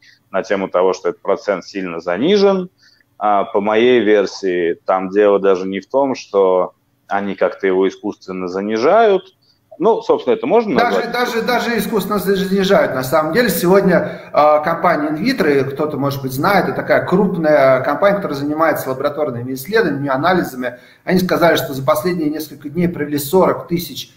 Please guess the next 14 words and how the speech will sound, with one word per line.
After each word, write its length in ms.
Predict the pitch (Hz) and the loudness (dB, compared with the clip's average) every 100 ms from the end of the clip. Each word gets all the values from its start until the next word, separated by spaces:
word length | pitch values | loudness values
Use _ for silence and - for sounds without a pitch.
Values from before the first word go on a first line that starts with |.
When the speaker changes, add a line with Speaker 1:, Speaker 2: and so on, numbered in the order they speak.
| _ _ _ | _ _ _
Speaker 2:
тестов, 580 | 196 233 - 175 131 - | 2 4 2 -2 -4 -8
и 60 | |
четырнадцать 800 | 170 170 - 208 185 139 - 127 | -12 -8 2 4 4 0 -4 -8
процентов 640 | 147 139 160 214 214 143 - | -4 -2 0 -2 0 -4 -6
показали 800 | - 135 131 175 165 131 - - _ | -2 -2 4 4 4 0 -4 -14 _
положительную 540 | - 143 139 170 143 139 | 0 0 2 -2 -2 0
реакцию 400 | 120 120 - 123 | 2 0 -4 -8
на 60 | |
ковид 300 | - 135 135 | -4 -4 -2
девятнадцать. 760 | 123 139 143 143 117 110 - - _ _ - | -4 -4 -4 -2 -2 -2 -12 -18 _ _ -6
Ну, 140 | 175 | -4
то 120 | 175 151 | 2 2
есть, 260 | - - - - | 2 -6 -12 -20
э, 60 | _ | _